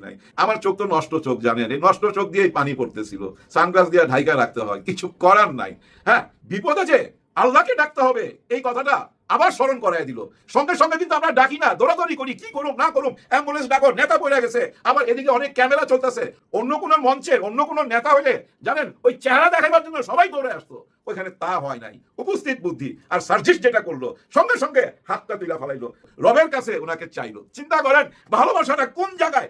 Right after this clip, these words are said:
বুকের ঠিক মাঝখানের ভালোবাসা এটা ভাই। আর এই ভালোবাসাটা ভাই তার মধ্যেই থাকে যার মধ্যে ইমানি লড়াই আছে, ইমানি লড়াই। হ্যাঁ ভাই, শরীর দিয়া লড়াই করা এক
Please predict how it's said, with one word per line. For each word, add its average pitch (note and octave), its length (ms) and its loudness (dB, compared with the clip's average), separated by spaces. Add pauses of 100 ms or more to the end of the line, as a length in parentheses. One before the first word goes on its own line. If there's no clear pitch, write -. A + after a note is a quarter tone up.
(160)
বুকের E4 340 -4
ঠিক G4+ 120 2 (180)
মাঝখানের D#4 560 -2
ভালোবাসা D3+ 420 -6
এটা B2+ 180 -10
ভাই। D3 160 -6 (180)
আর C4 120 0
এই C4+ 140 0
ভালোবাসাটা A#3 480 -2
ভাই G#3 120 2 (120)
তার A3+ 180 4
মধ্যেই C#4+ 340 -4
থাকে B3 200 2 (420)
যার G#3 300 0
মধ্যে F#3+ 180 -6 (100)
ইমানি C#4 320 0
লড়াই F3+ 300 0
আছে, A2+ 120 -18 (160)
ইমানি F#3+ 280 -8
লড়াই। B2 220 -8 (200)
হ্যাঁ - 160 -2
ভাই, C4+ 200 2
শরীর C#4 260 -2
দিয়া C4+ 200 2
লড়াই C4 240 0
করা C#4 140 2 (140)
এক C4 60 -2